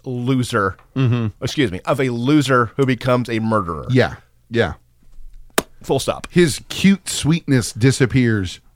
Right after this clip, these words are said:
Speaker 2: real fucking fast.
Speaker 1: Yeah. He is terrifying.
Speaker 2: Yeah. Yeah. Ugh.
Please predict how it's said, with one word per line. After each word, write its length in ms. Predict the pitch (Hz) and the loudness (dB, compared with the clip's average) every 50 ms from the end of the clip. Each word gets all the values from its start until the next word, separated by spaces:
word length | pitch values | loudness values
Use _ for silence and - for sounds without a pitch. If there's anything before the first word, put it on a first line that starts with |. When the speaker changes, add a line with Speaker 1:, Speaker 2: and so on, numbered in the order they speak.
| - | -18
Speaker 2:
real 640 | - 69 73 76 85 101 107 104 104 101 98 85 78 | -14 -10 -8 -4 -2 0 2 2 2 2 2 0 -2
fucking 600 | 73 - - - - 98 90 - - 87 76 69 | -6 -10 -8 -4 -2 -2 -2 -4 -6 -6 -6 -8
fast. 800 | 65 - - - - - 143 139 123 - 143 170 208 156 - - | -8 -12 -14 -10 -8 -8 -8 -8 -10 -8 -6 -4 -4 -4 -6 -12
Speaker 1:
Yeah. 60 | - - | -18 -20
He 220 | - - 156 160 - | -16 -12 -12 -10 -8
is 220 | - 143 - - - _ _ | -6 -8 -8 -8 -12 _ _
terrifying. 680 | - - - 254 208 165 110 - 101 90 78 - - 95 | -14 -8 -6 -4 -4 -4 -4 -4 -6 -6 -6 -6 -4 -2
Speaker 2:
Yeah. 260 | 113 120 95 69 - - _ _ _ - - - | 0 0 0 -2 -6 -14 _ _ _ -20 -16 -8
Yeah. 300 | - 104 113 107 92 78 73 - _ _ _ _ _ _ - - - - _ _ _ _ - - - _ _ - | -4 -2 -2 -2 -2 -4 -8 -14 _ _ _ _ _ _ -20 -20 -20 -20 _ _ _ _ -20 -20 -20 _ _ -2
Ugh. 320 | 120 120 120 110 95 85 | 0 2 2 2 0 -2